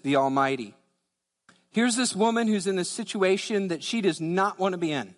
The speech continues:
She hates it. She's mad. She's upset.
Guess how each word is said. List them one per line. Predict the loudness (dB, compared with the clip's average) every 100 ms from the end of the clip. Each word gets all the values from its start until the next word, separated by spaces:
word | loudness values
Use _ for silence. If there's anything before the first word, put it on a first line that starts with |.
| _ _ _ _ _ _ _ _
She | -8 -2
hates | 2 2 0 -4
it. | -6 -8 _ _
She's | -4 -2 0
mad. | 2 2 0 -2
She's | -2 0
upset. | 0 2 2 2 -2